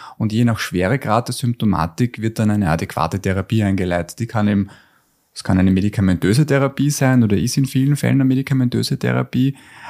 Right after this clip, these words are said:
Aber die Psychiatrie ist besonders, weil es sind nicht nur die Medikamente, sondern wir haben die, die Wunderwaffe Psychotherapie, ja, die ganz, ganz wichtig ist.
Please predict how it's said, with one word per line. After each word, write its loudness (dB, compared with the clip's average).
Aber 0
die 0
Psychiatrie -2
ist -4
besonders, 2
weil -2
es -6
sind 4
nicht 6
nur 6
die 4
Medikamente, 0
sondern -2
wir -4
haben -2
die, -2
die -2
Wunderwaffe 2
Psychotherapie, -2
ja, -4
die -12
ganz, 0
ganz -2
wichtig -6
ist. -2